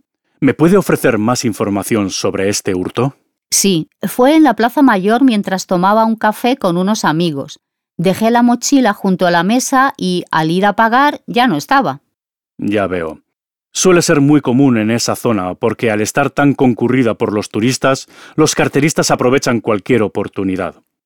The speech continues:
Speaker 1: ¿Recuerda qué llevaba en la mochila?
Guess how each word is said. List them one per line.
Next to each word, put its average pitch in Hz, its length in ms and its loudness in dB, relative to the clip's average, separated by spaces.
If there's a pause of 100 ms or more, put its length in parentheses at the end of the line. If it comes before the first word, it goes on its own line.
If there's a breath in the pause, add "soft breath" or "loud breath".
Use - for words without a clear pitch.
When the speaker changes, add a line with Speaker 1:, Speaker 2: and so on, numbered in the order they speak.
(720)
Speaker 1:
¿Recuerda 147 460 2
qué 143 220 0
llevaba 139 360 2
en 131 80 2
la 127 80 2
mochila? 131 440 0